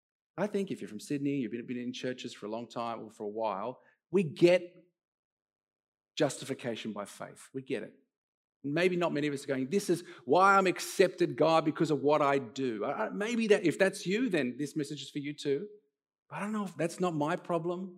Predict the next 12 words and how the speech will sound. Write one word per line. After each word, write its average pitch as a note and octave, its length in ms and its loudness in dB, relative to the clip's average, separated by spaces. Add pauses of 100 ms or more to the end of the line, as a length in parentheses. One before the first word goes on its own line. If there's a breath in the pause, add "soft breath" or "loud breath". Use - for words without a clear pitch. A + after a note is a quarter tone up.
That C3+ 120 -6
may D3+ 180 -2
not D#3 180 -2
be C3 80 -8
yours. A#2+ 520 -8 (220)
What F3 220 0
is F3 160 2
our D#3+ 140 4
problem G#2 420 -6
then? F2+ 220 -14 (960)
More G3 240 8
likely, G3 580 4